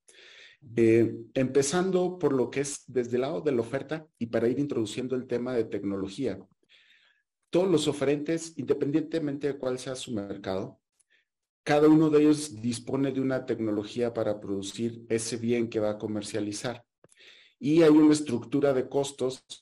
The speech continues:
que está respaldada por esa tecnología. En función de esa tecnología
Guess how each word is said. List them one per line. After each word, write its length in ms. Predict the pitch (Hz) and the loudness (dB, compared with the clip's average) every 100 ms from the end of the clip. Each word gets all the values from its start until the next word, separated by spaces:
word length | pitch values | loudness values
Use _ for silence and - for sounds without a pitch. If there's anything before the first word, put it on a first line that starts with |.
| - | -12
que 60 | |
está 240 | 107 - 107 | -10 -6 -4
respaldada 560 | 90 - 101 104 104 | -4 -4 -4 -2 -2
por 140 | - 101 | -4 -6
esa 200 | 101 107 | -6 -8
tecnología. 720 | 104 110 113 110 - 123 95 _ _ | -6 -4 -4 -4 -6 -6 -8 _ _
En 160 | - 120 | -4 -4
función 460 | 117 131 127 175 170 | -2 -2 0 0 0
de 80 | |
esa 240 | 165 165 160 | -2 -4 -8
tecnología 800 | 123 120 113 104 107 139 139 | -6 -2 -2 -4 -6 -8 -8